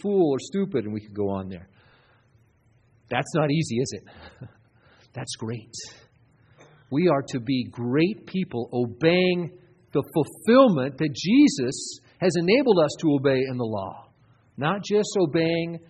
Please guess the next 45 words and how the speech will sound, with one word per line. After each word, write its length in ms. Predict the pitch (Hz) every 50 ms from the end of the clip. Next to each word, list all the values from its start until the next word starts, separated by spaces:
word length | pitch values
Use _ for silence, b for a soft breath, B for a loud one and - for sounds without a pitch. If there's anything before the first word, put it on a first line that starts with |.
| b b b
the 100 | - 131
least 460 | 127 123 131 160 165 139 - - - -
or 120 | - 135 131
the 80 | 120
easy 500 | 131 127 143 139 151 147 139 110 - 92
ones. 580 | 85 85 87 - - _ _ - - - - _ _ _
All 120 | 123 127 113
right. 180 | 98 - - - _ b b b b b b b b -
Uh, 360 | 98 101 101 104 101 101 107
where, 180 | 117 123 139
where 240 | 139 143 139 135 135
else 140 | 139 123 -
can 80 | - 123
we 80 | 120 107
go? 80 | 117 113 110 113
Look 180 | 120 135 -
at 100 | 143 117
verse 240 | 123 143 131 - - -
twenty-seven. 720 | - - 147 143 139 131 - - - 156 143 117 104 90 - - _ _ _ _ _ _ _ _ _ _ _ _ _ - b b b b b b b
"You 160 | 151 151 147 131
heard 200 | 175 220 233 214
that 120 | 202 196
it 120 | 208 202
was 280 | 196 180 180 165 - -
said, 240 | 196 190 185 160 131
'You 100 | 147 165 156
shall 120 | - 175 160
not 200 | 170 175 160 170
commit 240 | - 165 170 175 170
adultery.' 440 | 160 165 165 165 170 165 156 139 123
But 140 | 110 131 131
I 160 | 143 180 214
tell 220 | 180 - 208 190 175
you, 200 | 180 175 165 156
anyone 360 | 170 190 185 175 180 185 175
who 220 | 160 180 180 170
looks 260 | 160 180 226 226 - - 180
at,'" 80 | -
oh, 160 | - 120 110 107
sorry, 240 | - - 101 104 104 -
"'You 80 | 139 131 -
shall 120 | - 156
not 160 | 165 160 156
commit 200 | - 165 165 165
adultery.' 440 | 156 135 156 147 147 - 120 110 -